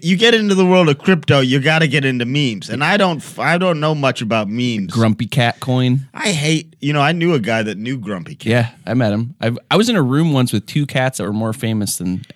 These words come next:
Speaker 2: anybody I know.
Speaker 1: Really?
Speaker 2: Had more,
Speaker 1: You
Speaker 2: yeah.
Speaker 1: met Grumpy Cat?
Speaker 2: Grumpy Cat, and then there was the other. What's the fuck? Lil Bub.
Speaker 1: Is he famous?
Speaker 2: He's like a, he's like a,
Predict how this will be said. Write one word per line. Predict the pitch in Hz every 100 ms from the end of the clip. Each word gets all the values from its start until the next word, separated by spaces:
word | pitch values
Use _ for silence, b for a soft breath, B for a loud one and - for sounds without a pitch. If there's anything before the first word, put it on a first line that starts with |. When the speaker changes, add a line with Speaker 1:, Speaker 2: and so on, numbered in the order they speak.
| -
Speaker 2:
anybody | 104 107 104 101 98
I |
know. | 98 95 95 _ -
Speaker 1:
Really? | 107 113 139
Speaker 2:
Had | 156 107
more, | 110 110
Speaker 1:
You | 120 170
Speaker 2:
yeah. | 135
Speaker 1:
met | 185 -
Grumpy | 143 151 170
Cat? | - 180 -
Speaker 2:
Grumpy | - 131 139
Cat, | 135 147 139
and | 120
then | 123
there | 120
was | 110
the | 104
other. | 104 98
What's | 123
the | -
fuck? | - - 123 120
Lil | 104 131
Bub. | 131 104 95 92 92 _ _ _ b b b _
Speaker 1:
Is | 87 92
he | 123 127
famous? | 131 151 190 190 - -
Speaker 2:
He's | 127
like | 139 127
a, | 110 85 -
he's | 110 113
like | 117
a, | 107